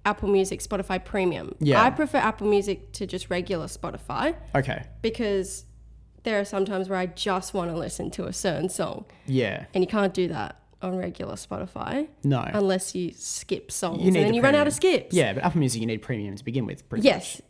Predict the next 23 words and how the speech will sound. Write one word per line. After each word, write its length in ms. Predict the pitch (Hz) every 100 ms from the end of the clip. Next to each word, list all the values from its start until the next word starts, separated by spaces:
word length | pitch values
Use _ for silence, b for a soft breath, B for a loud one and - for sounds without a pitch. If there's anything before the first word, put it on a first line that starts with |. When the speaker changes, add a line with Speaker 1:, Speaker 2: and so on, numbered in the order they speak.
| -
Speaker 2:
So, 180 | -
yeah. 220 | 101 113 -
Speaker 1:
So 500 | 240 220 214 208 196 - _ _ _ _ _ _ _ _ _ _ _ _ _ _ -
Spotify 1120 | - - 247 254 254 254 240 233 233 226 220 - -
Premium 640 | 233 214 208 202 196 190
versus 280 | 202 190 185
Apple 260 | 190 185 190
Music, 400 | 180 175 175 180
I 100 | -
would 120 | 175
say 280 | - 85 - _ b b b _
Spotify 360 | - - - -
Premium. 500 | 190 - - 254 262 -
Speaker 2:
Yeah. 300 | 139 98 117 - _ _ _ _ -
Speaker 1:
Um, 460 | 202 180 175 175 180 _ _ _ _ -
Speaker 2:
But 100 | 131
if 80 | 123
you 80 |
take 200 | 127 131
away 120 | 131 113
that 180 | 104
premium 380 | - 117 110 107
element. 400 | 104 104 104 -